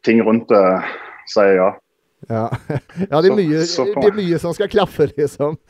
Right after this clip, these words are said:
Speaker 1: Ja, det er veldig mye. Så nå gleder jeg meg bare til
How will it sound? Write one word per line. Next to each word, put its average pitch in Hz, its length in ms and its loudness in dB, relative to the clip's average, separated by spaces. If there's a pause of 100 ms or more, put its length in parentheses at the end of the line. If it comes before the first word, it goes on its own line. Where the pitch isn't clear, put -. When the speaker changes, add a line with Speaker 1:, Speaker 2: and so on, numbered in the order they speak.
(120)
Speaker 1:
Ja, 135 240 4 (260)
det 110 100 0
er 107 80 2
veldig 104 240 0
mye. 95 320 0
Så 117 220 0 (460)
nå 113 140 -8
gleder 107 280 -2
jeg 120 80 0
meg 113 100 -2
bare 98 160 0
til 87 640 0